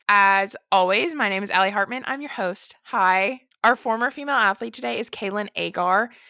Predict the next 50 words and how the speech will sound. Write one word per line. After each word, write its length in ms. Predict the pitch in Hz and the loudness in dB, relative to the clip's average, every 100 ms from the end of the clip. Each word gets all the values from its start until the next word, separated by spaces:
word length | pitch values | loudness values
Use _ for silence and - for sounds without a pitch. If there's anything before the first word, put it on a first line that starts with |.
| _ | _
Kaylin 400 | - 208 254 277 269 | -10 -6 -4 -6 -4
actually 400 | 196 190 - 233 | -4 -4 -10 -12
played 320 | - 233 208 - | -10 -8 -8 -8
soccer 680 | - 226 190 - 269 370 - | -4 0 0 4 4 4 2
in 120 | 226 | -2
high 220 | 208 202 | 0 -2
school 280 | - 240 247 - | -2 -2 -2 -2
and 80 | |
was 100 | 214 | -2
on 160 | 202 214 | 0 -2
track 220 | 240 233 | 0 -4
to 80 | 233 | -4
play 300 | - 202 190 | -8 -6 -4
at 140 | 185 - | -4 -6
the 80 | |
collegiate 440 | 196 202 175 180 - | -14 -12 -12 -10 -2
level 420 | 208 214 226 220 | -2 0 -2 -2
until 440 | 190 196 - 190 | -6 -8 -4 -2
her 240 | 202 208 196 | 0 0 0
junior 380 | 190 180 190 196 | -2 -4 -2 -2
year 100 | 190 | -2
of 60 | |
high 180 | 196 180 | -2 -2
school. 460 | 202 - 247 277 330 - | -2 -2 0 0 -2 -10
She 140 | - | -6
was 160 | 240 240 | -4 -4
playing 400 | - 202 214 254 | -2 0 0 0
on 140 | 262 | -2
her 100 | 254 | -2
high 140 | 226 196 | -4 -4
school's 280 | - 233 | -4 -6
rugby 360 | 208 180 196 214 | -2 -4 -4 -10
team 340 | - 233 226 | -10 -8 -6
and 100 | 208 190 | -8 -10
sustained 640 | - 226 208 180 185 202 - | -8 -6 -4 -4 -6 -8 -2
a 380 | 185 180 175 175 - _ | 0 0 -2 -6 -10 _
T 160 | - 220 | -16 -10
B 120 | 196 | -2
I, 340 | 180 180 220 294 | 0 0 -2 -6
which 260 | 247 240 | -10 -10
is 80 | 208 | -4
a 160 | 180 185 | -4 -4
traumatic 400 | - 185 185 233 | -6 -4 -4 -6
brain 180 | 185 | -8
injury, 360 | 185 190 202 202 | -6 -8 -8 -8
if 180 | - - | -10 -10
you 80 | 185 | -6
do 120 | 180 | -4
not 160 | 190 | -2
know. 300 | 190 175 175 | 0 0 0